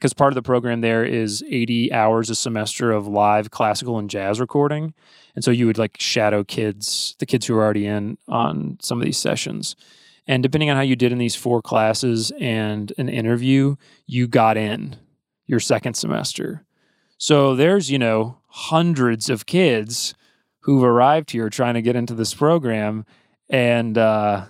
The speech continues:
you know, that's pretty overwhelming first semester freshman year. You're eighteen. I'm in a new state that I've never, I don't know that I'd ever been to,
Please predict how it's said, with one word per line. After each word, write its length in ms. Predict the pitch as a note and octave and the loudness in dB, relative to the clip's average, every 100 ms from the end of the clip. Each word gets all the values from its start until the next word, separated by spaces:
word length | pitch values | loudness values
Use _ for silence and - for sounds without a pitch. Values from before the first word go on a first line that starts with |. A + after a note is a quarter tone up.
| _ _ _ _ _ _ _ | _ _ _ _ _ _ _
you 140 | - D4+ | 0 4
know, 220 | B3+ G#3 | 6 6
that's 200 | A#3+ - | 4 0
pretty 240 | - G3 | 0 4
overwhelming 600 | C#3+ B2 A#2+ B2+ D#3+ C3 | 6 4 4 4 2 -2
first 460 | A2 - - B2+ - | -6 -6 2 2 2
semester 480 | - A#2+ A#2 - A#2+ | -2 0 0 -2 -4
freshman 500 | - C3 A2+ - B2 | 0 0 0 -2 -2
year. 220 | A#2 C3 | 0 2
You're 180 | B2+ C3 | 2 0
eighteen. 760 | - B2+ C3+ - B2 B2+ C#3 C#3 | 0 -2 -2 -4 -2 0 -2 -2
I'm 240 | - C3 | 0 2
in 80 | C#3 | 2
a 60 | B2+ | 2
new 200 | B2 B2 | 0 0
state 520 | - - A#2 B2+ - | 0 -2 2 2 2
that 140 | C#3 | 2
I've 160 | C3+ C3 | 2 2
never, 500 | C3 C3 C3+ C3+ C#3 - - - B2 | 0 2 2 0 -4 -14 -16 -12 -8
I 160 | A2 | -6
don't 180 | A#2+ D3+ | -4 -4
know 140 | C3 B2 | -2 2
that 100 | A#2+ | 4
I'd 140 | A#2+ | 4
ever 160 | A#2+ B2 | 2 2
been 140 | B2 | 0
to, 180 | B2 C#3+ | -2 -4